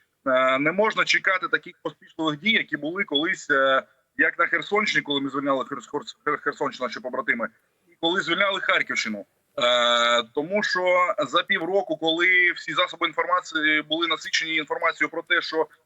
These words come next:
е, буде контрнаступ, е, не треба недооцінювати ворога, вони готувалися всі ці півроку, вони мінували дуже багато, вони заливали бетонами свої, е, захисні споруди і так далі. Тому оперативне оточення буде, але я впевнений, що нехай воно,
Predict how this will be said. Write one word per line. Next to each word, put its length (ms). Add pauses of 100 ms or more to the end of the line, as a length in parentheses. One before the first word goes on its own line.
(200)
е, 380
буде 240
контрнаступ, 720 (360)
е, 640
не 120
треба 240
недооцінювати 580
ворога, 280
вони 180
готувалися 540
всі 100 (100)
ці 100
півроку, 360
вони 180
мінували 500
дуже 180
багато, 340
вони 240
заливали 520
бетонами 480
свої, 380 (360)
е, 220
захисні 400
споруди 380
і 20
так 180
далі. 320
Тому 180
оперативне 580
оточення 400 (100)
буде, 180
але 200
я 60
впевнений, 440
що 420 (280)
нехай 360
воно, 240